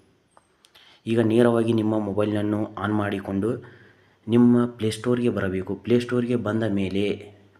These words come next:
ಪ್ಲೇಸ್ಟೋರ್‌ಗೆ ಬಂದ ಮೇಲೆ ಆಲ್ ಇಂಡಿಯಾ ಜಾಬ್ ಕಾರ್ಡ್ ಅಂಥೇಳಿ ಸರ್ಚ್ ಮಾಡಬೇಕು. ಸರ್ಚ್ ಮಾಡಿದ ತಕ್ಷಣ ನಿಮಗೆ ಒಂದು ಆ್ಯಪ್‌ಗಳು ಬರ್ತವೆ.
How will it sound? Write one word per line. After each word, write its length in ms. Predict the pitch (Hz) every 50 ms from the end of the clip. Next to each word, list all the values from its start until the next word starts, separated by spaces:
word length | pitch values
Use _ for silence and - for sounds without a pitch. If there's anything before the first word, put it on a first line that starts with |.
| _ _
ಪ್ಲೇಸ್ಟೋರ್‌ಗೆ 540 | 98 95 98 95 - 104 101 95 95 95 95
ಬಂದ 320 | 90 90 95 104 117 120
ಮೇಲೆ 400 | 120 107 98 98 95 92 98 101 104 101 - - - - - _ _
ಆಲ್ 280 | - 98 107 117 120 123 120 - - - - - -
ಇಂಡಿಯಾ 380 | 98 98 98 95 98 101 101 101 98 101 98 - - 90 -
ಜಾಬ್ 540 | - 104 107 110 113 110 110 - - - -
ಕಾರ್ಡ್ 280 | 98 98 98 98 98 - - - - _ _ _ _ _ _ -
ಅಂಥೇಳಿ 360 | 95 98 95 98 104 113 135
ಸರ್ಚ್ 400 | 131 - - 117 120 - - -
ಮಾಡಬೇಕು. 560 | 104 95 92 90 87 87 87 - 90 - - - _ _ _ _ _ _ -
ಸರ್ಚ್ 340 | - - 120 123 123 -
ಮಾಡಿದ 380 | 127 120 107 110 120 127 127 123 123 123 - -
ತಕ್ಷಣ 420 | 127 123 123 - - - 139 123 104 101 110 - - - - - _ _ _ _ _ _ _ _ -
ನಿಮಗೆ 240 | 107 113 117 113 120
ಒಂದು 280 | 113 110 113 117 113 -
ಆ್ಯಪ್‌ಗಳು 460 | - 95 104 107 113 110 - 117 107 101
ಬರ್ತವೆ. 440 | 101 98 92 - 90 85 87 90